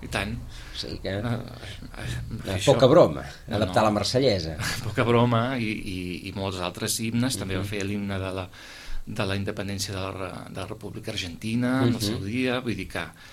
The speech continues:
Speaker 1: bueno, doncs, uns, són unes, unes músiques, doncs, molt significatives, no?
Speaker 2: Exacte, amb una implicació política,
Speaker 1: Exacte.
Speaker 2: doncs, que, que ens,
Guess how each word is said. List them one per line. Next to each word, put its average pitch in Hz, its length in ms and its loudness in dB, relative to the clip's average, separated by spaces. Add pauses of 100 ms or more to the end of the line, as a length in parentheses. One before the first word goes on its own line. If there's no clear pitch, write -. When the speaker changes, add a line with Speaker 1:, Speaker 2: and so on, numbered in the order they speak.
(340)
Speaker 1:
bueno, 92 240 -2
doncs, 95 300 -6
uns, 92 380 -8 (440)
són 98 140 -10
unes, 98 600 -4 (140)
unes 104 380 -6
músiques, 101 520 -4
doncs, 107 360 -6
molt 101 240 -8
significatives, 104 680 -4
no? - 180 -8
Speaker 2:
Exacte, 82 360 -2
amb 101 100 0
una 110 120 4
implicació 107 600 2
política, 107 580 0
Speaker 1:
Exacte. - 260 -8
Speaker 2:
doncs, 87 460 -4
que, 80 240 -2
que 92 80 -2
ens, - 400 0